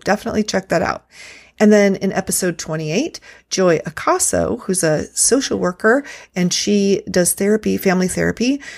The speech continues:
she and I talked about parenting and guilt, and that parents need to take care of themselves so they don't feel overwhelmed. So, you know, we were talking about, you know, binge watching things. Well,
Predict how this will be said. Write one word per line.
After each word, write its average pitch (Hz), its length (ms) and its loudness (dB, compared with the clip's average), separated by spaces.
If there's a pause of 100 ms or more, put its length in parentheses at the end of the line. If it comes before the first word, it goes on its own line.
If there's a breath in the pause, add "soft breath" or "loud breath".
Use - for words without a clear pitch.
she - 260 0
and 254 120 2
I 175 100 2
talked 185 240 -8
about - 220 -4
parenting 330 520 2
and 160 140 -2
guilt, - 380 -4 (440 loud breath)
and 196 560 4 (280 soft breath)
that - 260 2
parents 320 440 -2
need 262 80 0
to 247 100 0
take 214 240 -2
care 247 300 0
of 233 140 2
themselves 170 640 0
so - 200 -4
they 180 140 0
don't 170 220 -2
feel - 120 -6
overwhelmed. 180 520 0
So, 170 260 0 (400 loud breath)
you 214 100 2
know, 202 120 6
we 196 120 6
were 180 80 4
talking 175 360 -2
about, 160 340 2
you 175 100 -2
know, 170 120 -2
binge 180 240 0
watching 170 360 -2
things. 156 380 -4
Well, 190 320 0